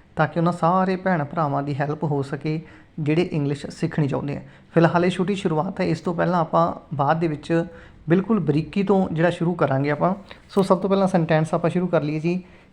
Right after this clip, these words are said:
"ਹੈਲਪ ਮੀ," ਮੇਰੀ ਮਦਦ ਕਰੋ। "ਲਿਸਨ ਕੇਅਰਫੁਲੀ," ਧਿਆਨ ਨਾਲ ਸੁਣੋ। "ਡੂ ਯੂਅਰ ਹੋਮਵਰਕ," ਆਪਣਾ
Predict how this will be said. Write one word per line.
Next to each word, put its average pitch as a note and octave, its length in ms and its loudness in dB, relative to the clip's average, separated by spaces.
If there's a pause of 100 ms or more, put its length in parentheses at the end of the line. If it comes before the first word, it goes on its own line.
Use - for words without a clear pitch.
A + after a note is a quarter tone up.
(160)
"ਹੈਲਪ F#3 280 2
ਮੀ," E3+ 340 2 (420)
ਮੇਰੀ D#3 440 4 (200)
ਮਦਦ E3 380 4
ਕਰੋ। - 220 -4 (720)
"ਲਿਸਨ F#3+ 460 4 (300)
ਕੇਅਰਫੁਲੀ," E3+ 640 2 (360)
ਧਿਆਨ D#3 260 2
ਨਾਲ C3+ 140 0
ਸੁਣੋ। D#3+ 400 0 (680)
"ਡੂ A3 460 4
ਯੂਅਰ F#3+ 200 4
ਹੋਮਵਰਕ," E3 460 -2 (340)
ਆਪਣਾ E3 480 2